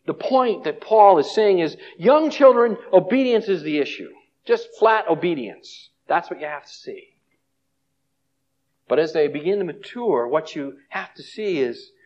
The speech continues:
obedience that comes from the heart. That you have gotten their heart.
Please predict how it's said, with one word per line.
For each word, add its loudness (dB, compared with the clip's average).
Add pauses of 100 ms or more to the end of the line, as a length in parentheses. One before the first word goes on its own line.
(160)
obedience -4
that -10
comes -8
from -10
the -12
heart. -12 (600)
That -8
you -4
have -6 (360)
gotten -4
their -8
heart. -8